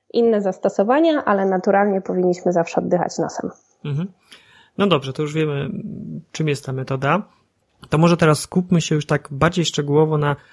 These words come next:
Speaker 2: konkretnych dolegliwościach, które tą metodą można leczyć. Wspomniałaś o, mm,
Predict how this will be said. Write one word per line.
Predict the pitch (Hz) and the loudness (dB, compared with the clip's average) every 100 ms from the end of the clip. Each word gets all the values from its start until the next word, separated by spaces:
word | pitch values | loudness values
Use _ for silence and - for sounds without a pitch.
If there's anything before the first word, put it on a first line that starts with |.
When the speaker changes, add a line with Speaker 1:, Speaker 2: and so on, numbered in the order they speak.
| _ - | _ -4
Speaker 2:
konkretnych | 147 - 160 156 143 - 151 | -2 0 0 0 0 -2 -8
dolegliwościach, | 143 - 165 156 151 135 143 165 - 147 143 - _ - | -8 -4 0 2 2 0 0 0 0 -2 -4 -6 _ -12
które | - 156 147 147 139 135 _ | -2 2 2 2 2 -2 _
tą | 156 | 0
metodą | 147 143 147 143 | 0 0 0 0
można | 143 135 135 | 0 0 -2
leczyć. | 131 - 180 - - _ _ _ | -2 -6 -10 -12 -16 _ _ _
Wspomniałaś | 147 156 175 160 - | -2 2 4 2 0
o, | 147 147 143 | -2 0 0
mm, | 143 147 139 139 143 143 143 | 0 -4 -4 -4 -4 -4 -4